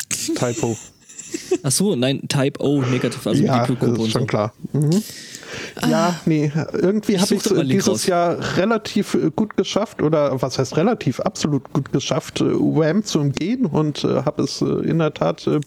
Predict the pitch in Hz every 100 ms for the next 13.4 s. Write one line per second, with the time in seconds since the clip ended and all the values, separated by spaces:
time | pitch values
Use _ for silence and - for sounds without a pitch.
0 | - 170 - - - 143 165 160 170 180
1 | 196 151 175 185 - - - 214 226 208
2 | 208 - 254 262 233 254 240 185 175 175
3 | 180 175 - - - - - - - -
4 | - - - 143 - 165 - 160 160 151
5 | - 147 - 143 151 139 151 240 - 143
6 | 135 139 139 143 139 127 127 139 - 139
7 | 131 - - 139 135 151 - - 139 139
8 | 180 - - - - - - _ - 143
9 | 127 151 - 135 - 180 226 - 160 156
10 | - - 160 151 151 165 170 175 160 135
11 | 131 139 151 143 151 147 - - 135 139
12 | 151 147 160 156 - - - 135 131 156
13 | 135 - - -